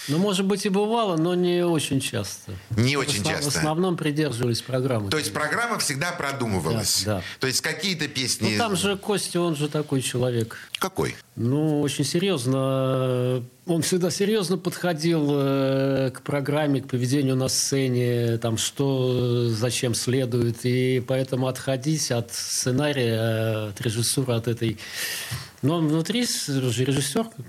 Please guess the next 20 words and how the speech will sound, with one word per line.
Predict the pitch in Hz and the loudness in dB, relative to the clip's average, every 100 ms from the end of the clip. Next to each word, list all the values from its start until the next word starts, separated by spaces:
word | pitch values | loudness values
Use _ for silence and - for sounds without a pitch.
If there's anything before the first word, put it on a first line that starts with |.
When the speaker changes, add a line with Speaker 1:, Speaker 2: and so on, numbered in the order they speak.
| - | -10
Speaker 1:
концерта, | 101 101 - 101 104 | -6 -2 -2 -2 -4
правильно? | 92 156 190 110 98 | -2 0 2 0 0
Speaker 2:
Да. | 90 64 78 - - - - - | 0 0 -2 -6 -16 -20 -20 -10
Speaker 1:
А, | 120 120 123 127 | -2 0 2 2
и | 127 135 143 143 143 | 2 2 4 2 2
он | 147 143 | 2 0
практически | 143 143 180 151 - | -2 -2 -2 -2 0
никогда | 139 143 143 139 | 0 2 0 2
не | |
отступал. | 131 127 - 147 - 98 92 - - | 0 -2 -4 -4 -2 -2 -4 -10 -6
Он | 98 95 | -6 -4
как | 113 110 - - - - - - - | -6 -6 -10 -20 -20 -20 -20 -18 -4
продумал, | 123 120 180 185 135 | -2 2 2 2 2
наверняка | 123 127 123 185 | 2 0 0 -2
продумывал, | 185 185 147 165 156 143 127 123 123 123 120 | 0 0 2 2 2 2 2 2 2 2 2
э, | 113 | 0
ход | - 135 - | 0 -2 0
концерта, | 123 110 - 139 127 | -2 0 0 -2 -2
что | 113 - 127 | -4 -2 0
зачем, | 117 110 - 135 131 | 0 0 0 0 -2